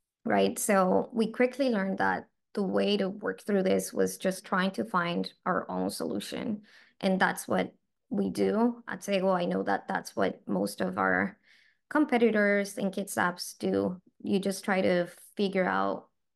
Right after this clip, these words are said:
something that works for you and not look too much outside because what everyone else is doing is not applicable to us at all.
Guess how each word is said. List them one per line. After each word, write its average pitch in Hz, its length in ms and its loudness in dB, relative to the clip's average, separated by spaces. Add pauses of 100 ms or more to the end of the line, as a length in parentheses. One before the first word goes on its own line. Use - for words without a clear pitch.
(100)
something 196 420 -2
that - 200 -4
works - 260 -6
for 107 140 -4
you 98 300 0
and 90 180 -4
not 92 260 -4
look 104 280 -6
too - 180 -4
much 202 580 -4
outside 190 460 -2
because 214 540 -6
what 196 240 -6
everyone 214 320 -4
else 185 200 -4
is 180 120 -6
doing 175 320 -8
is 190 200 -10
not 175 240 -4 (560)
applicable - 540 -4
to - 180 -8
us 180 280 -4
at 87 100 -4
all. 185 260 -2